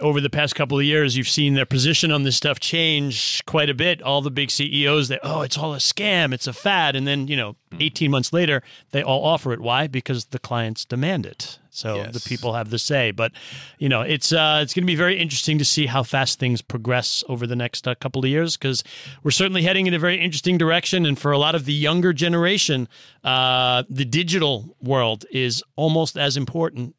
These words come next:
Speaker 1: as the in real life world.
Speaker 2: Oh, if I
Speaker 1: And
Speaker 2: look at my own kids, I, I have to agree with you there. Um, my son is just,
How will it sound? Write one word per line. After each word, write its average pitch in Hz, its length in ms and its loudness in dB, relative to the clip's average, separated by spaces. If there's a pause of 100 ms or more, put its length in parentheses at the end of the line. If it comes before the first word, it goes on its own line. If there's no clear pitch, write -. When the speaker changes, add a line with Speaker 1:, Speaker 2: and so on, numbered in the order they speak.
Speaker 1:
as 127 200 -6
the 127 100 -6 (100)
in 135 160 -2
real 135 200 0
life 139 280 0
world. 107 320 -10 (220)
Speaker 2:
Oh, 147 180 -8
if 135 160 -2
I 117 60 2
Speaker 1:
And 113 80 0
Speaker 2:
look 127 140 2
at 120 60 0
my 110 140 2
own 110 180 2
kids, 175 520 0
I, 92 320 -2
I 92 140 -4
have 107 160 -6
to 113 120 -4
agree 120 200 -4
with 160 160 -4
you 104 100 0
there. 90 260 -4 (220)
Um, 95 420 -6 (720)
my 113 180 -2
son 110 460 2
is 107 300 -4
just, - 420 -6